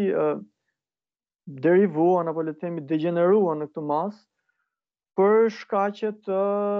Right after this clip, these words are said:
brendshme të tyre, të, të faktit që opozita iraniane u vendos në Shqipëri. Pra Shqipëria, ë, ka detyrimet e veta në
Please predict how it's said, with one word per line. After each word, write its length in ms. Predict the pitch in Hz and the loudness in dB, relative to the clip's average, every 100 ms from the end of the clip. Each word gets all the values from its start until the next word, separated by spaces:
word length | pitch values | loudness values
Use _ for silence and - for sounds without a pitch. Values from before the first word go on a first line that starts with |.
| 202 196 180 160 139 139 | -2 -4 -6 -12 -18 -18
brendshme 540 | 139 170 202 208 - 190 | -2 0 0 -2 -6 -8
të 100 | 170 | -8
tyre, 420 | - 170 175 190 202 208 208 202 | -6 -2 0 0 0 -2 -4 -4
të, 220 | - 190 190 190 | -2 0 0 -2
të 160 | 185 185 185 180 175 170 160 160 | -2 0 2 2 0 -2 -4 -4
faktit 440 | - 180 185 185 | 0 0 -2 -10
që 220 | - 170 | -6 -2
opozita 540 | 156 151 160 165 196 180 | -2 -2 -2 -2 0 2
iraniane 500 | 165 156 156 180 190 | 2 0 -4 -4 -4
u 60 | 165 | -6
vendos 380 | 160 165 175 | -4 -2 -4
në 100 | 160 | -6
Shqipëri. 380 | - 147 - 127 - _ _ _ _ _ _ - | -14 -12 -8 -10 -10 _ _ _ _ _ _ -10
Pra 60 | |
Shqipëria, 600 | - - 185 180 196 202 202 - - _ _ _ _ _ _ _ _ _ _ | -8 -8 0 4 4 4 2 -2 -8 _ _ _ _ _ _ _ _ _ _
ë, 180 | - 151 - - - _ | -8 -6 -6 -10 -20 _
ka 180 | 180 | -2
detyrimet 440 | 175 170 180 175 165 | 0 0 -2 -4 -4
e 80 | 156 | -2
veta 400 | 151 139 135 123 170 _ _ _ _ 311 | -2 -2 -6 -16 -20 _ _ _ _ -20
në 380 | 196 143 139 | -18 -12 -8